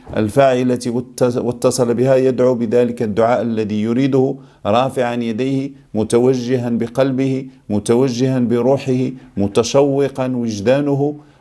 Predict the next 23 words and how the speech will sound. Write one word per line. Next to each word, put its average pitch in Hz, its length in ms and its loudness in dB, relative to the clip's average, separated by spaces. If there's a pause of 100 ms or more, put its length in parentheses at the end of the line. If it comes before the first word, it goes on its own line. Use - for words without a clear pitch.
وهكذا 127 560 0
ينخرط 127 560 -2
في 110 120 -8
الدعاء. 123 500 0 (200)
فإذا 123 380 2
ما 131 300 0
أنهى 135 180 0
الدعاء 120 520 0
مع 110 240 0
نفسه، 143 420 -2 (480)
فلينتقل 123 680 0
إلى 120 180 2
المرحلة 131 500 0
الموالية، 123 580 0 (400)
وهي 113 300 2
مشاركة 120 840 -2
هذا 117 140 -2
الدعاء 110 360 0
مع 107 240 -4
أمة 120 200 -2
سيدنا 101 680 -4
رسول 90 320 -6
الله، 82 180 -6